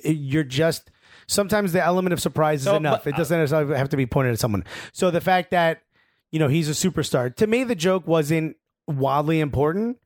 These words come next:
Speaker 1: enough where I'm like, "I need to keep this up and defend it."
Speaker 2: Sure.
Speaker 1: Yeah, I was like, "Oh, I could delete this. This isn't a problem." And also, I didn't want people to be upset by it. I even said, like,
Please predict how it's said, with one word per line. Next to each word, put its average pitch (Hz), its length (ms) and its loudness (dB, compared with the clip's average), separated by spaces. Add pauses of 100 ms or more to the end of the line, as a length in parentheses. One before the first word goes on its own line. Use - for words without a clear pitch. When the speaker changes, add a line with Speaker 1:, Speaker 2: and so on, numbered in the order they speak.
(280)
Speaker 1:
enough 151 320 0
where 143 140 2
I'm 139 100 -2
like, 120 160 -2
"I 127 80 2
need 131 120 0
to 127 80 0
keep 156 240 -2
this 139 180 2
up 127 80 0
and 120 100 0
defend 104 380 0
it." - 200 -4
Speaker 2:
Sure. 220 300 0 (240)
Speaker 1:
Yeah, 165 60 0
I 165 40 4
was 175 140 0
like, 202 140 0
"Oh, 175 120 2
I 123 120 0
could 151 160 -4
delete 82 260 -2
this. 101 160 -2
This 131 180 0
isn't 127 220 2
a 107 60 0
problem." 104 400 -2
And 196 100 -2
also, 170 300 2
I 143 160 2
didn't 156 140 2
want 143 140 0
people 135 180 0
to 123 40 0
be 117 140 -2
upset 147 280 0
by 87 180 -2
it. 76 80 -6
I 170 120 2
even 185 200 0
said, 190 220 0
like, 123 300 -2